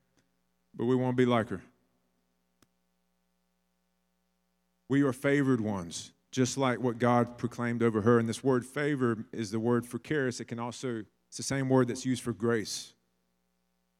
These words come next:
So grace, my definition of grace is not, uh, unmerited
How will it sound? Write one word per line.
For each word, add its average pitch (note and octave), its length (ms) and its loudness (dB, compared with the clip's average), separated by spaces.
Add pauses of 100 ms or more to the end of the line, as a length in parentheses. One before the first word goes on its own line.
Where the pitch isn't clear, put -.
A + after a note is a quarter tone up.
(1040)
So B2 160 -4
grace, C#3 680 0 (1120)
my D3 240 0
definition C#3 800 -2 (220)
of A2 160 -8
grace B2+ 440 2
is A2 220 -12
not, B2+ 260 -6 (1800)
uh, G#2 300 -8
unmerited A#2 760 -6